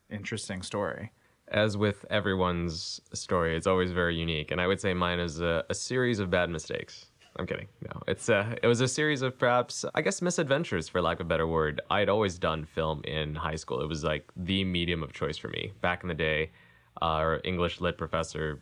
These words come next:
Speaker 2: gave us an assignment to make one Shakespeare play into a modern video adaptation, and I chose Titus Andronicus, which was the most deadly, I guess, in terms of body count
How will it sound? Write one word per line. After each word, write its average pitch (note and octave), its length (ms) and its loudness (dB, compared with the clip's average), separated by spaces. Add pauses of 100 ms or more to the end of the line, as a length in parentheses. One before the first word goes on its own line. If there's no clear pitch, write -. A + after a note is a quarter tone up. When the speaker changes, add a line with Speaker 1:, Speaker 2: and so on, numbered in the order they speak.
Speaker 2:
gave E2 200 -2
us E2 100 -4
an D#2 120 -4
assignment D#2+ 480 -4
to E2+ 60 -6
make F2+ 320 -2
one F#2+ 300 2
Shakespeare F2 460 -4
play D2 420 -6 (420)
into E2 560 -2
a - 80 0
modern E2 460 0
video D#2 260 -2
adaptation, D2+ 600 -2
and E2 120 -2
I E2+ 100 0
chose D#2+ 340 -2
Titus E2 320 -2
Andronicus, D2+ 640 -8
which - 160 -6
was F2 160 -2
the F#2+ 80 0
most F#2 440 0 (540)
deadly, A#2 640 0
I - 60 -2
guess, F2+ 200 0
in F#2 80 -4
terms E2+ 220 -2
of D#2 120 -2
body E2 220 2
count F#2+ 300 -4